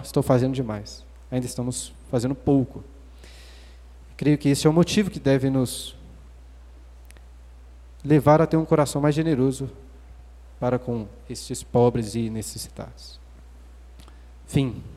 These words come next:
da primeira aula. Semana que vem, continuamos aí com estes estudos.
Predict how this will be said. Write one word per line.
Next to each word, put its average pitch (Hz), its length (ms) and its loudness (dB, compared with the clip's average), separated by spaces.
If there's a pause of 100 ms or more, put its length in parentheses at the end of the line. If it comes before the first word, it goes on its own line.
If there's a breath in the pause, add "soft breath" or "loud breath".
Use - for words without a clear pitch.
(140)
da 110 100 -12
primeira 113 320 0
aula. 185 380 6 (580 soft breath)
Semana 127 340 0
que 123 120 0
vem, 135 320 4 (1120 soft breath)
continuamos 127 600 0
aí 123 100 2
com 123 200 2
estes 120 340 0
estudos. - 720 -2